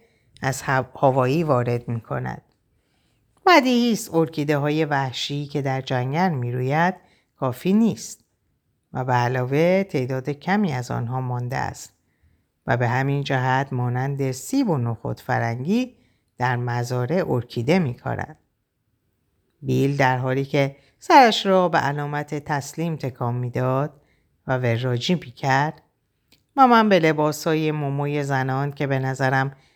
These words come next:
زشترین و ناراحت کننده ترین لباس زنان است خیره شده بودم و تعجب می‌کردم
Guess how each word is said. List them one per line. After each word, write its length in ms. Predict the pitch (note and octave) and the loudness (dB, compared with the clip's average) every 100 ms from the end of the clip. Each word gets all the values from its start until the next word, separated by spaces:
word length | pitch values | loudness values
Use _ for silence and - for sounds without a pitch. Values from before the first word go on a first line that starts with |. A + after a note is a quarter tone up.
| _ | _
زشترین 920 | - D3+ D3+ C#3 - - C3+ C3+ C3+ C#3 | -8 0 0 0 -2 0 0 0 0 0
و 140 | C#3 | 0
ناراحت 560 | C#3 C3+ C3 B2 C3 - | 0 -2 -2 -2 -4 -4
کننده 480 | - C3 B2+ B2+ | -6 -4 -2 -4
ترین 460 | B2+ C3 A#2+ B2+ C3 - _ _ _ - | -4 -4 -4 -4 -6 -12 _ _ _ -2
لباس 540 | C#3+ C3+ F#3+ B3+ - | 0 2 2 2 0
زنان 500 | B2 A#2+ A2 A#2 A#2+ | -4 -2 -2 -4 -4
است 500 | A#2+ C#3+ E3 F3 - | -2 -2 -2 -4 -8
خیره 280 | - A#2+ C3+ | -6 -4 -4
شده 300 | - G#2 G#2 | -6 -6 -8
بودم 320 | F#2+ - - - _ _ _ _ _ _ _ _ _ | -10 -12 -14 -16 _ _ _ _ _ _ _ _ _
و 60 | B2+ | -10
تعجب 580 | - A#2 B2 B2 F#3 E3+ | -4 -2 -2 -2 -2 -4
می‌کردم 580 | C#3 - A#2+ A2+ - | -10 -6 -4 -4 -8